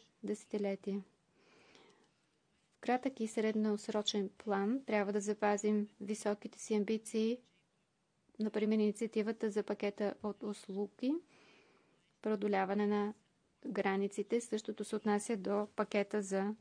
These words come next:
изпълнението и прилагането. Гражданите и фирмите ще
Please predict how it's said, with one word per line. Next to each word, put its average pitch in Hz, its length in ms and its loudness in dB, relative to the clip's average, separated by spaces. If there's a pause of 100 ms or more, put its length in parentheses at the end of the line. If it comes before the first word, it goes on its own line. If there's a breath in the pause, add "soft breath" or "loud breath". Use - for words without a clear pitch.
изпълнението 202 720 0
и 226 60 0
прилагането. 190 760 0 (2000 loud breath)
Гражданите 214 600 0
и 214 60 0
фирмите 214 480 0
ще 208 480 0